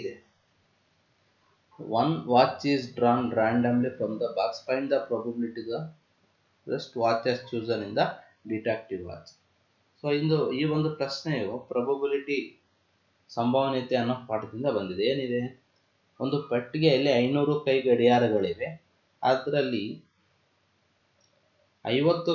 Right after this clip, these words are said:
ಕೈ ಗಡಿಯಾರಗಳು ದೋಷಪೂರಿತವ, ಅಂದ್ರೆ ಡಿಫೆಕ್ಟಿವ್ ಆಗಿದಾವೆ. ಆ ಪೆಟ್ಟಿಗೆಯಿಂದ ಒಂದು ಕೈ ಗಡಿಯಾರವನ್ನು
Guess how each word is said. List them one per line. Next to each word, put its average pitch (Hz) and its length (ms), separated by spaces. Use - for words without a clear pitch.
ಕೈ 147 100
ಗಡಿಯಾರಗಳು 127 580
ದೋಷಪೂರಿತವ, 127 800
ಅಂದ್ರೆ 123 140
ಡಿಫೆಕ್ಟಿವ್ 127 560
ಆಗಿದಾವೆ. 95 440
ಆ - 20
ಪೆಟ್ಟಿಗೆಯಿಂದ 151 560
ಒಂದು 139 220
ಕೈ 139 100
ಗಡಿಯಾರವನ್ನು 127 600